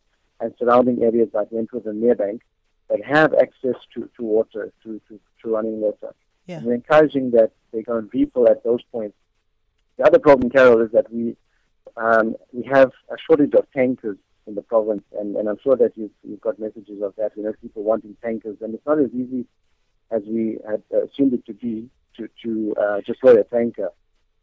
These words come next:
Speaker 1: So this morning, uh, with the help of Councillor Gavin and team, we've managed to secure a water tanker, uh, at the central point of Bluff. And the communication that we've sent out to the people is to, to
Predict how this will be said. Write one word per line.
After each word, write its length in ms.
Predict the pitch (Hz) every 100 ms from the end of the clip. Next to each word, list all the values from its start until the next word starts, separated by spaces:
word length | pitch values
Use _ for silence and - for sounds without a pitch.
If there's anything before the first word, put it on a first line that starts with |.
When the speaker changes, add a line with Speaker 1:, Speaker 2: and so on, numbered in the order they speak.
| _
Speaker 1:
So 320 | - 127 127 120
this 160 | 127
morning, 640 | 127 143 175 151 131 139 - -
uh, 200 | 113 110
with 120 | 107
the 40 | 110
help 200 | 135 120
of 120 | -
Councillor 360 | 131 120 113
Gavin 300 | 104 117 127 113
and 120 | 101 -
team, 360 | 123 113 117 _ _
we've 160 | 113 107
managed 340 | 127 151 147 _ 123
to 320 | 120 117 113 -
secure 640 | 113 - 143 131 110 - _ _ -
a 60 |
water 280 | 104 123 127 117
tanker, 420 | 117 110 - 101 90 _ -
uh, 40 | 110
at 60 | 117 107
the 60 | _ -
central 260 | 143 127
point 260 | - 117 101
of 180 | 95 -
Bluff. 200 | 113 110 _ _ _ _ _ _
And 100 | -
the 60 | 113
communication 640 | - 147 160 160 160 151
that 160 | 131 113
we've 80 | 117 -
sent 220 | 139 131
out 160 | 117
to 60 | 101
the 100 | -
people 400 | - 135 - 104
is 120 | 107 - _ 117
to, 380 | 113 110 107 98 -
to 180 | 113